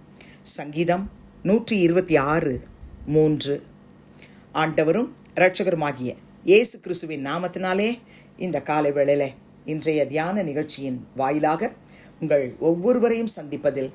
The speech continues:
நான் கிறிஸ்துவுக்குள் மிக்க மகிழ்ச்சி அடைகிறேன். பிரியமானவர்களே, இன்று மாதத்தின்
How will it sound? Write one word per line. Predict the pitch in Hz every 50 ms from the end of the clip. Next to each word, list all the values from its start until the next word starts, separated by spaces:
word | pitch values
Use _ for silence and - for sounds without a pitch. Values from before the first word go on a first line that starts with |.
| - - - - - - -
நான் | 151 156 143 - -
கிறிஸ்துவுக்குள் | 165 165 - - 156 139 135 - - 143 131 123 127 - - -
மிக்க | - 156 156 - - - 220
மகிழ்ச்சி | 208 165 127 135 131 - - 143
அடைகிறேன். | 127 - 139 127 139 143 151 160 185 208 220 - - -
பிரியமானவர்களே, | 147 135 135 131 131 123 135 135 127 - - - 156 196 240 254 - - - - -
இன்று | - 147 170 170 165 185 180 147 127 113 - - -
மாதத்தின் | 147 156 170 185 214 202 202 - - 165 175 202 240